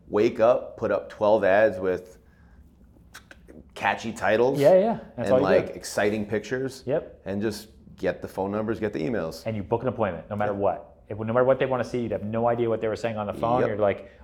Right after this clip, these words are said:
Speaker 2: "All right, we're gonna meet at this corner, forty-second and First Avenue at noon. I'll see you there." And then you just figure it out.
Speaker 1: Yeah.
Speaker 2: Right?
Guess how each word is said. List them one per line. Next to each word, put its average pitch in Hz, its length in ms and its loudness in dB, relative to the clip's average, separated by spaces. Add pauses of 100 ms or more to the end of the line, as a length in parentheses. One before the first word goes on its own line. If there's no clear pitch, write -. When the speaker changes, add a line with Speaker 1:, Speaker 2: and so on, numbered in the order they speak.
(120)
Speaker 2:
"All 117 60 4
right, 98 260 4
we're 104 80 -6
gonna 107 100 -4
meet 107 140 -4
at 98 80 -8
this 123 160 -2
corner, 127 560 0
forty-second 123 800 -2
and 110 160 -8
First 120 260 -2
Avenue 123 460 0 (220)
at 107 240 -2
noon. 110 220 -4
I'll 85 80 -6
see 117 160 -8
you 110 80 -4
there." 90 200 0
And 107 100 -2
then 101 80 -2
you 98 80 -4
just 85 120 -10
figure 85 180 -6
it 76 80 -12
out. - 280 -16
Speaker 1:
Yeah. 95 180 2 (280)
Speaker 2:
Right? 95 280 -4